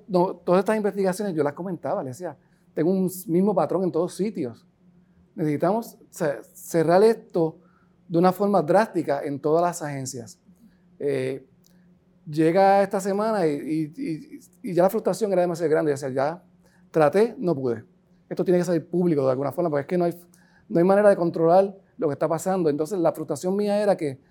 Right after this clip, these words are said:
teníamos un, un window de oportunidad, una ventana de oportunidad pequeña. Teníamos los fondos de María. Se me estaba acabando la, el tiempo para yo presentar en el Congreso que, que teníamos los estados financieros, que teníamos transparencia. Eh, y teníamos la oportunidad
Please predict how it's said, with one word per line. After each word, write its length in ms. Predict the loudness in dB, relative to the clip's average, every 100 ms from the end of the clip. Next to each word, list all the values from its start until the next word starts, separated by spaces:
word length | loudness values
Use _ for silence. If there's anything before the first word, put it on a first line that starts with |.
| _ _ _ _
teníamos 300 | 0 2 2
un, 320 | 0 -2 -4
un 100 | 0
window 260 | 2 4 4
de 60 |
oportunidad, 580 | 2 0 -2 -2 -2 -4 _ _ _ -6
una 100 | -2
ventana 200 | 0 2
de 40 |
oportunidad 340 | 0 0 0 0
pequeña. 500 | -2 0 -2 -2 -8 -14 _ _ _
Teníamos 460 | 2 4 4 4 2
los 100 | 2
fondos 240 | 2 2
de 60 | 2
María. 380 | 2 0 -2 -8 _ _ _
Se 160 | -6 -4
me 80 | 0
estaba 200 | 4 4
acabando 380 | 4 2 2
la, 200 | 2 0 -2
el 140 | -4
tiempo 260 | 0 2 4
para 140 | 2
yo 40 |
presentar 280 | 2 -2 -2
en 40 | -2
el 40 |
Congreso 640 | 0 0 2 2 -2 -10 _ _ _ _ _ _ _ _ -14
que, 320 | -10 -8 -8
que 200 | 0 2 2
teníamos 260 | 2 2
los 80 | 2
estados 240 | 4 0
financieros, 500 | 2 0 0 0 2
que 60 | 2
teníamos 200 | 0 -4
transparencia. 640 | -6 -2 0 0 -2 -10 -14 _ _ _ _ _ _
Eh, 340 | -4 -2 -2 -6 _ _ _
y 100 | -6
teníamos 320 | 0 2 2 2
la 60 |
oportunidad 720 | 2 2 2 2 4 4 4